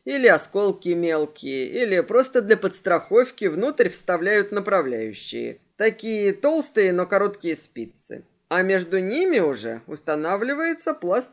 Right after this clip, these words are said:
металлическая кольчуга, этакий внутренний гипс. Достаточно отключить направляющие,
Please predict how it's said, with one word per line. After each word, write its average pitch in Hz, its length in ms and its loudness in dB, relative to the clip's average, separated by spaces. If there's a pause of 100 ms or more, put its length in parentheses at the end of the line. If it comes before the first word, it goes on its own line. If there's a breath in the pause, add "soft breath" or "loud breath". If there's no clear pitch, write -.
металлическая 220 840 -2
кольчуга, 139 800 -6 (160)
этакий 226 760 -2
внутренний 190 680 0
гипс. - 560 -12 (400)
Достаточно 220 760 0
отключить 196 540 -6
направляющие, 190 1000 -4